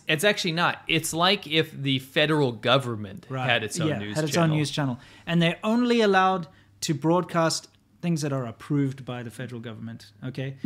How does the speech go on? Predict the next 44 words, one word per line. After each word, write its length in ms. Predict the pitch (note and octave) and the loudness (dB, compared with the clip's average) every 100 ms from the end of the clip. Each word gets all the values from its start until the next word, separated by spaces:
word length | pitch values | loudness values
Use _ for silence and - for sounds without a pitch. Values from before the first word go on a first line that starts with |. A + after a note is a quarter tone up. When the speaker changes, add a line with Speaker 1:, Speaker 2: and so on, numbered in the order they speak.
| C#3+ | -4
Speaker 1:
Cue 220 | - C#3+ | 2 4
all 140 | C3 | 4
the 80 | A#2+ | 4
people 280 | A2 A#2+ A#2 | -2 -4 -4
saying, 280 | G#2+ A#2+ A#2 A#2 | -4 -4 -2 0
"That's 220 | F#3 - | 0 2
how 260 | F#3+ D#3+ | 4 4
it 60 | D3 | 4
is, 320 | F#3+ F#3 C3 | 4 2 2
man. 240 | C#3 C#3+ C#3+ | 0 0 0
You 100 | D3 | 0
don't 220 | D#3 D#3 | 0 0
Speaker 2:
Yes. 80 | C#3+ | -2
Speaker 1:
understand." 420 | - D3+ D#3 B2+ | -4 -4 -2 -2
Speaker 2:
Yeah, 80 | B2+ | -2
Speaker 1:
No, 60 | A#2+ | -4
Speaker 2:
no. 200 | A#2+ A2 - B2+ | -4 -10 -12 -6
Speaker 1:
no, 240 | A2+ F#2+ - | -6 -6 -10
you, 120 | B2+ | -6
Speaker 2:
It's, 260 | A2 - - | -4 -4 -2
Speaker 1:
you 160 | C3+ | 0
don't 240 | C#3+ G#2+ G#2+ | 0 -2 0
Speaker 2:
you 180 | F3+ A3+ | 2 4
don't 220 | F3+ E3 | 6 6
Speaker 1:
understand. 600 | F3+ D3 C#3+ - C3+ B2+ | 4 4 2 2 0 2
Speaker 2:
understand, 260 | A#2 A#2+ A#2 | 2 2 -6
man. 80 | - | -10
Speaker 1:
<laughs> 40 | |
Speaker 2:
Yeah. 200 | C3+ C3 B2 - - | -6 -6 -8 -16 -8
So 300 | - F#3 F3+ | 2 2 2
Speaker 1:
Imagine 500 | D#3+ D#3+ F3+ F3+ D#3 | 2 4 2 0 -2
just 220 | D#3 C#3+ | -2 -2
straight 360 | - E3 F3 F3 | 0 2 2 0
from 180 | E3+ D#3 | -2 0
Xi 220 | - E3+ | -2 -4
Jinping's 480 | E3 D#3+ E3 D#3 C3 | 0 0 2 2 2
mouth. 560 | B2 B2+ B2+ A#2+ A2+ - - | 2 4 4 2 -2 -14 -10
Speaker 2:
Yeah. 200 | C3+ B2 | -8 2
Speaker 1:
That's 240 | C#3 C3+ | 2 2
what 120 | C#3+ | -2
this 220 | C3 B2+ A#2 | -4 -8 -8
is. 240 | G#2 G#2 | -10 -4
Speaker 2:
So 80 | G3 | -2
this, 300 | A3+ A#3+ | 0 -2